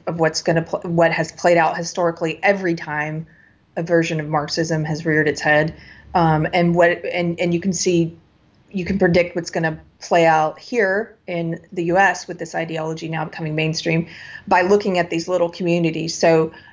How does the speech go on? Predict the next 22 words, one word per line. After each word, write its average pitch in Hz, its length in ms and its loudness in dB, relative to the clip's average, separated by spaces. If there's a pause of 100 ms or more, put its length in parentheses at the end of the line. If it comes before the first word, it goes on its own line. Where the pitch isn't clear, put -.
(180)
for 196 180 0
example, 175 420 0
someone 185 400 0
in 170 100 0
our 165 280 2
Unsafe 170 400 -2 (200)
Space - 720 -4
Telegram 170 540 2
was 165 140 -6
talking 170 320 -2
about 160 300 2
in 185 120 -2
their 170 140 2
local 175 360 2
Facebook 175 360 -2
group, 170 240 -8
meaning 170 320 0
where 170 100 4
they 160 140 2
live, 160 400 0 (540)
that 170 440 2
it's, 175 320 -6